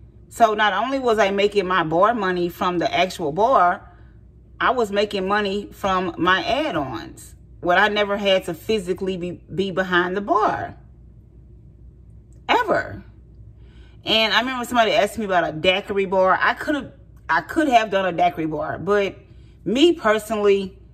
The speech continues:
I hate frozen drinks if I have to make 'em.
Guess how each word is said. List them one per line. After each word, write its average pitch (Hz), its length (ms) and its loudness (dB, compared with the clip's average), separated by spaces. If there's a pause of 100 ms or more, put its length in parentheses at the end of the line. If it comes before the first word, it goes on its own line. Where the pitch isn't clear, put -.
(260)
I 175 160 0
hate 190 680 0
frozen 196 560 0
drinks 170 640 -4 (540)
if 220 200 4
I 202 100 4
have 180 240 -2
to 180 100 -4
make 151 260 -4
'em. - 220 -20